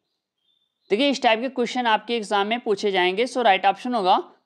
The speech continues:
ऑप्शन सी राष्ट्र के नीति निर्देशक सिद्धांत। ठीक है, डीपीएसपी में ऑप्शन सी यहाँ पे करेक्ट आंसर है। आप क्वेश्चन नोट भी कर सकते हैं, फटाफट कर लीजिए सॉल्व।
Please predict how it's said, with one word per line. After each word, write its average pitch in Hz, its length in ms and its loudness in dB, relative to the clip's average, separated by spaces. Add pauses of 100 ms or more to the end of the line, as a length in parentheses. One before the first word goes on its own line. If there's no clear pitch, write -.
ऑप्शन 175 300 -2
सी 254 240 -4
राष्ट्र 196 440 2
के 247 140 -4
नीति 208 340 -4
निर्देशक 196 500 -4
सिद्धांत। 156 500 -4
ठीक 208 160 -4
है, 240 120 2
डीपीएसपी 190 680 -2
में 135 280 -8 (420)
ऑप्शन 185 360 0
सी 240 180 -10
यहाँ 208 180 0
पे 233 140 -4
करेक्ट 202 360 -4
आंसर 170 360 -4
है। 135 220 -8 (400)
आप 202 180 2
क्वेश्चन 240 320 -4
नोट 226 240 0
भी 214 120 -2
कर 233 180 2
सकते 208 360 -6
हैं, 233 160 0
फटाफट 220 480 0
कर 208 80 2
लीजिए 196 300 -2
सॉल्व। 233 280 2